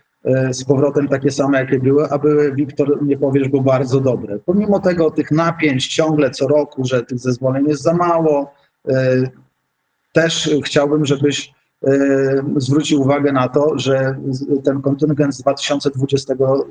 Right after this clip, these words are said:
drugiego roku jednak był podniesiony do tych stu sześćdziesięciu tysięcy na, na, na stronę, czyli do trzystu dwudziestu tysięcy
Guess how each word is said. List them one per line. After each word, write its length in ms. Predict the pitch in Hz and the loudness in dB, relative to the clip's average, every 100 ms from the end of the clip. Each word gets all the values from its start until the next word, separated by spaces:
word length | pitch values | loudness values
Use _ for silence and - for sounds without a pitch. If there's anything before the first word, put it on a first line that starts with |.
| 127 | -4
drugiego 340 | 131 139 131 | 0 0 2
roku 300 | 123 117 139 | 0 0 -2
jednak 300 | 131 131 139 | -2 -2 -2
był 240 | 160 180 - | 0 0 0
podniesiony 560 | 120 127 120 127 123 | -4 -2 -2 -2 -2
do 120 | 117 123 | -4 -6
tych 200 | 123 120 _ _ | -6 -8 _ _
stu 220 | - - 135 | -12 -2 0
sześćdziesięciu 600 | 139 131 127 135 127 123 | 2 2 0 0 0 0
tysięcy 460 | 127 131 127 127 | 0 0 0 0
na, 340 | 123 123 123 120 | 0 0 0 0
na, 200 | 127 120 | 0 0
na 140 | 120 117 | 0 -2
stronę, 400 | - 107 113 98 | 0 0 0 -2
czyli 220 | - 117 | -2 0
do 100 | 117 | -2
trzystu 360 | - 127 - | -4 -4 -4
dwudziestu 440 | 120 117 117 113 120 | -4 0 0 -2 -6
tysięcy 560 | 117 117 113 117 117 | -4 -2 -2 0 -2